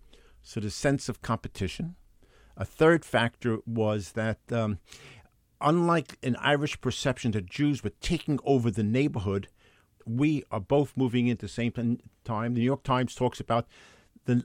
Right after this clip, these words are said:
the names of people who are coming into Parkchester. It, any New Yorker could identify these names.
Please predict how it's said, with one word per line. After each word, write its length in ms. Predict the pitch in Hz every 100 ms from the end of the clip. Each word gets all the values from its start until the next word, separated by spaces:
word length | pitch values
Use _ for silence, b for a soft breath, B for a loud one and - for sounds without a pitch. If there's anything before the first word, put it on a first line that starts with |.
| -
the 300 | 139 120 131
names 420 | 135 165 208 180
of 140 | 160 -
people 360 | 175 - 107
who 240 | 104 127 127
are 40 |
coming 400 | - 156 147 151
into 180 | 147 131
Parkchester. 680 | - 156 - 104 - 98 - b b b b
It, 220 | 135 131 - 151
any 220 | 185 208
New 140 | 180
Yorker 480 | 175 147 180 185 117
could 200 | - 131
identify 640 | 113 110 147 147 - 139
these 260 | 131 151 131
names. 500 | 175 202 123 85